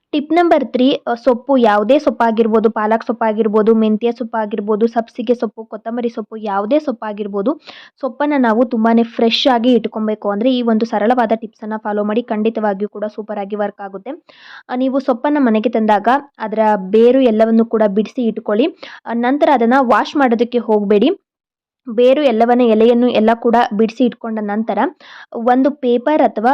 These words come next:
ಒಂದು ಟಿಶ್ಯೂ ಪೇಪರನ್ನ ತಗೊಳ್ಳಿ. ಈ ರೀತಿಯಾದ ಒಂದು ಟಿಶ್ಯೂ ಪೇಪರ್ ಅಥವಾ ಪೇಪರನ್ನ ತಗೊಂಡು ಅದರ ಮೇಲೆ ನೀವು ಬಿಡಿಸಿ ಇಟ್ಕೊಂಡಿದಂಥ ಸೊಪ್ಪನ್ನ ಹಾಕಿ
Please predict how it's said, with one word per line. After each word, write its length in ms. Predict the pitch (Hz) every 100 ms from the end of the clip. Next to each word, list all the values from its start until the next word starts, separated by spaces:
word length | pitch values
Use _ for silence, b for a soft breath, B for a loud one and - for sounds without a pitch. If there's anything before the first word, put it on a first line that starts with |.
| -
ಒಂದು 280 | 233 220 226
ಟಿಶ್ಯೂ 340 | 226 233 285
ಪೇಪರನ್ನ 460 | 269 233 233 220 208
ತಗೊಳ್ಳಿ. 400 | 214 202 196 214
ಈ 180 | 277 240
ರೀತಿಯಾದ 280 | 240 233 226
ಒಂದು 160 | 220
ಟಿಶ್ಯೂ 300 | 220 226 -
ಪೇಪರ್ 260 | 233 220 220
ಅಥವಾ 180 | 214 214
ಪೇಪರನ್ನ 420 | 214 208 220 214
ತಗೊಂಡು 360 | 202 196 196 233
ಅದರ 300 | - 208 226 294
ಮೇಲೆ 300 | 240 196 285 - B B -
ನೀವು 200 | 240 247
ಬಿಡಿಸಿ 360 | 208 233 240
ಇಟ್ಕೊಂಡಿದಂಥ 600 | 277 226 233 226 214 208 214 226
ಸೊಪ್ಪನ್ನ 380 | 233 208 233 226
ಹಾಕಿ 420 | 226 214 190 -